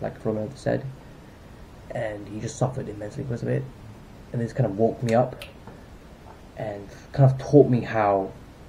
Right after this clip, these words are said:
I shouldn't be showing off at all. I haven't made enough money to show off, and even if I do make enough money to show off, I don't want to show off even then,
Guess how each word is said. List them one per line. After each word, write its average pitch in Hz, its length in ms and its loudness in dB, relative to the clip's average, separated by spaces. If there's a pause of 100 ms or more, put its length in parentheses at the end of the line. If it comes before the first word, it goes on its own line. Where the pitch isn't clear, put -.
(180)
I 117 180 4
shouldn't 117 420 6
be 101 260 -2 (500)
showing 107 300 -2
off 95 240 0 (260)
at - 200 -8
all. 98 200 -2 (360)
I 120 80 -8
haven't 117 220 4
made 110 140 2
enough 104 260 -2
money 113 200 2
to - 60 -10
show 107 160 -6
off, - 300 -10
and 110 100 -6
even 117 220 2
if 113 100 -2
I - 60 -8
do 120 140 0
make 113 140 0
enough 101 160 -6
money 101 160 -6
to - 60 -12
show 110 100 -4
off, - 100 -8
I 104 40 -4
don't 107 140 6
want 101 120 0
to - 40 -12
show - 80 -4
off - 140 -10 (300)
even 107 240 0
then, 98 220 -2